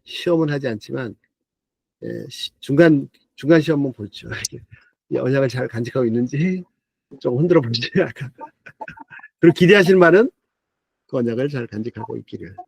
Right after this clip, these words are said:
믿음으로 통과하기를. 예, 음.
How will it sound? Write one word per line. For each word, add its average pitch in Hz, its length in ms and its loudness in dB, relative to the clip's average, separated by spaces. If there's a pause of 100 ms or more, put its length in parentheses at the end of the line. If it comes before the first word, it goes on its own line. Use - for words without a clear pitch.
(240)
믿음으로 127 300 0
통과하기를. 117 540 -8 (3250)
예, 180 120 10 (320)
음. 107 240 -6